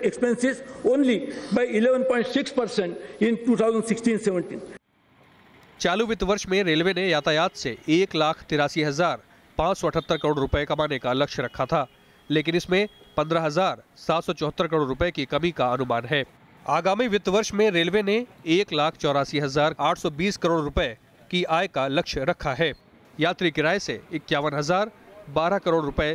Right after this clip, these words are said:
Speaker 2: मिलने की उम्मीद जताई गई है। रेलवे पाँच करोड़ टन माल ढुलाई की उम्मीद कर रहा है। वहीं पेंशन पर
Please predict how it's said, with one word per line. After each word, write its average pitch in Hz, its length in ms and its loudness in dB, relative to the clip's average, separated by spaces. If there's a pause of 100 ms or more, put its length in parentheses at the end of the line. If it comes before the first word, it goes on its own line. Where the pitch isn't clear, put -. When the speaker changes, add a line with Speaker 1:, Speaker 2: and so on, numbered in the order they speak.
(160)
Speaker 2:
मिलने 160 220 2
की 147 200 -2
उम्मीद 160 300 -2
जताई 123 280 -2
गई 123 160 -2
है। 143 180 0 (720)
रेलवे 180 340 2 (240)
पाँच 180 300 0
करोड़ 165 360 0
टन 175 160 0 (280)
माल 156 220 2
ढुलाई 147 260 0
की 147 160 -2
उम्मीद 143 400 -2
कर 135 100 0
रहा 131 220 -2
है। 143 160 0 (300)
वहीं 147 260 2
पेंशन 156 420 0
पर 208 120 0